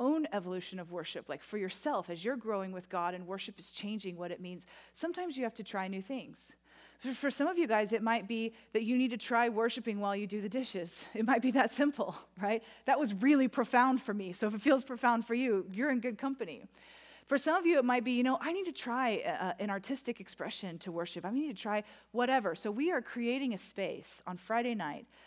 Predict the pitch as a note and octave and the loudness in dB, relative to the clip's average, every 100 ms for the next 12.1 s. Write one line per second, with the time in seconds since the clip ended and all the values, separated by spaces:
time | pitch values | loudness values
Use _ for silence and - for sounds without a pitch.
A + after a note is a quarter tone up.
0 | _ - G#3 B3 A3+ E3 - F#3+ - B3 | _ -8 -4 -2 0 0 -2 -8 -4 -2
1 | A3+ G3 F#3 - F3+ F3+ F3+ - F#3 F#3 | -2 -4 -6 -8 -10 -10 -12 -12 -10 -8
2 | F#3+ - A#3 C4 D3+ - G3+ B3 C#4 C#4+ | -10 -6 -4 -2 -4 -4 -2 0 0 -2
3 | B3+ A3+ - A3+ G#3 A#3+ G#3+ - A#3 B3+ | -4 -6 -6 -6 -4 -4 -4 -4 -4 -4
4 | A3+ G#3 G#3 F#3+ - - G#3 G#3+ G3+ - | -4 -4 -2 -2 -4 -8 -4 -2 -2 -4
5 | G3 G3+ G3 G3+ F#3 F#3 - F#3+ G3 G3 | -6 -4 -6 -6 -6 -8 -6 -4 -2 -4
6 | - - - G3 G3 F#3+ - A3 G#3 A3 | -8 -20 -12 -4 -4 -4 -2 2 2 4
7 | B3 G3+ G3+ G3+ G#3 G#3+ G#3+ A3 G3+ G3+ | 2 2 -2 -2 0 0 0 -2 -2 -2
8 | G3+ - G#3+ G#3 A3 A3 C#4 C#4+ - - | -2 -4 -4 -4 -8 -6 -4 -4 -8 -14
9 | - - - B3 C#4+ C4 B3+ C4+ C#4+ D#4+ | -20 -18 -6 0 2 2 0 -2 0 2
10 | C#4+ A#3+ A3+ A3 G#3 G3 - B3 G#3+ F#3+ | 2 2 2 2 2 -2 -6 -2 0 0
11 | G3 A3 E3 G#3+ A3+ C4 B3 - A#3+ A3+ | -2 -2 0 0 0 0 -2 -8 -2 0
12 | A3 | 0